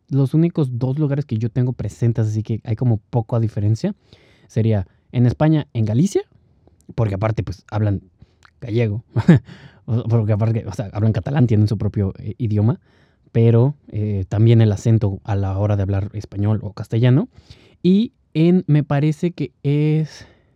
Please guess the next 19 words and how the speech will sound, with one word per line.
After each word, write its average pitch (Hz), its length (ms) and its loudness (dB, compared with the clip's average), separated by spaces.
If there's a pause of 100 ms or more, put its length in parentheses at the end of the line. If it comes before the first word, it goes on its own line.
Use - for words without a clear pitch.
(1080)
Argentina, 147 800 2 (720)
pero 127 240 -2
era, 147 360 -2
uy, 131 760 -4 (640)
una 175 180 4
ciudad 147 200 2
de 143 60 2
Argentina, 123 380 -2
creo 131 160 -4
que 151 160 -2
era... 151 320 0 (280)
Qué - 280 -2
re 117 500 2
mal 117 440 2
informado 104 580 -4
estoy. 113 400 -6 (500)
Se - 220 0
me 165 80 6
olvidó 170 280 0